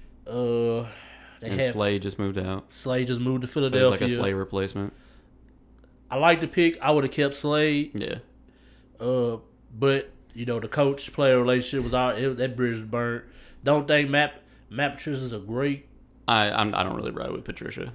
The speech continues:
Speaker 1: Yeah, no, I don't think, 'cause every, it, it's a thing about the guy. They think,
Speaker 2: Right.
Speaker 1: okay, he, he did a good job with the Patriots. He's gonna come over here and bring that Patriot culture. You cannot.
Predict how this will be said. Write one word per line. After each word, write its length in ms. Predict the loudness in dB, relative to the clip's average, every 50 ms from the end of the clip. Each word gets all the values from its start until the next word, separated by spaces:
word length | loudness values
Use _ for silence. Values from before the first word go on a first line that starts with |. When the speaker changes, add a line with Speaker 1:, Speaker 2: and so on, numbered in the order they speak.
| -14
Speaker 1:
Yeah, 220 | -16 -14 -14 -14 -14 -16 -18 -18 -16 -14 -8 0
no, 120 | 2 4
I 120 | 4 4 4
don't 100 | 2 0
think, 260 | -2 -4 -6 -8 -6
'cause 240 | 0 0 0 0 -2
every, 260 | -2 -2 0 2 0
it, 80 | 0 -2 -10 -16 -18 -20 -20 -16 -10
it's 420 | -8 -8 -6 -6 -4 -6 -4 -4
a 60 | -4
thing 260 | -4 -2 -2 -2 -2 -2
about 300 | -2 0 -2 -2 -2 -6
the 200 | -8 -8 -8 -10 -14 -20 -20 -18
guy. 320 | -10 -6 -2 -2 -2 -2
They 120 | -4 -6 -6
think, 280 | -4 -4 -4 -4 -6 -10 -20 -20 -20 -20 -12
Speaker 2:
Right. 120 | -6 -4 -4
Speaker 1:
okay, 280 | -2 0 0 0 0 0
he, 320 | -2 -2 -2 -2 -4 -10 -16 -20 -20 -20 -20 -20 -20 _ -20 -20 -20 -20 -16 _
he 100 | -4 -4
did 140 | -2 -2 -2
a 20 |
good 160 | 0 0 0 2
job 220 | 4 4 4 2
with 100 | 0 -2
the 40 | -2
Patriots. 260 | -2 -2 -2 -2 -6
He's 100 | -6 -4
gonna 100 | -6 -6
come 140 | -6 -4 -4
over 140 | -4 -4 -4
here 80 | -4 -4
and 60 | -4
bring 160 | -4 -4 -4
that 140 | -4 -6 -6
Patriot 260 | -6 -8 -6 -8 -10 -10
culture. 280 | -8 -8 -8 -8 -10
You 140 | -10 -10 -10
cannot. 500 | -8 -8 -8 -4 -2 -2 -2 -2 -6 -10